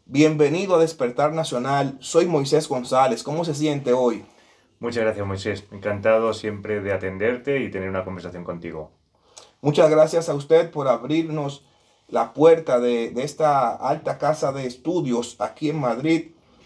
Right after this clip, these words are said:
Speaker 1: que de acuerdo a lo que hemos, eh, leído, ha sido una de las primeras, eh, que se crearon aquí en España para poder capacitar a miles de jóvenes y personas de diversas edades, ¿verdad?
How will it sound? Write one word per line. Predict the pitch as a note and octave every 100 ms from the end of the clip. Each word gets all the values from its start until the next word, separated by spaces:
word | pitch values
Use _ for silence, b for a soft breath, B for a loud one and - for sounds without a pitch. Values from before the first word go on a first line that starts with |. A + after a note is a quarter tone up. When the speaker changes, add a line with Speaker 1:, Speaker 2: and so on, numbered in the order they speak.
| b
Speaker 1:
que | C3 B2+ C3 B2+
de | B2+
acuerdo | - D#3 F#3 F3
a |
lo | D#3+ D#3
que | D3
hemos, | E3 E3+ D#3 -
eh, | C#3 C3
leído, | C3 G3 E3 C3+ -
ha | - C#3+
sido | F3+ E3+
una | F3+ E3
de | E3
las | D#3 -
primeras, | C#3 C3+ E3 D3+ B2 - A#2+
eh, | A#2+ A#2 A2+
que | A#2+
se | B2+ A#2 A2+
crearon | A#2 A#2 D#3 F3 C3+
aquí | B2 -
en | D3+
España | B2+ - D#3 D#3+ C#3+ A2+ - b b b
para | A2+ A#2+ -
poder | A#2+ B2 C#3+ D#3+ D#3+ C#3+ -
capacitar | B2+ B2+ B2 A#2+ C3 C#3+ D#3 D#3 -
a | B2 A#2 A#2 A#2+ -
miles | C#3 F3+ F3 -
de | B2
jóvenes | E3 E3 B2+ A#2+ - b b b b b -
y | B2+ B2
personas | - A#2+ D3+ F3 E3
de | C3+
diversas | B2 C#3 D#3+ D#3+ -
edades, | A#2+ E3 A2+ -
¿verdad? | B2 D3+ -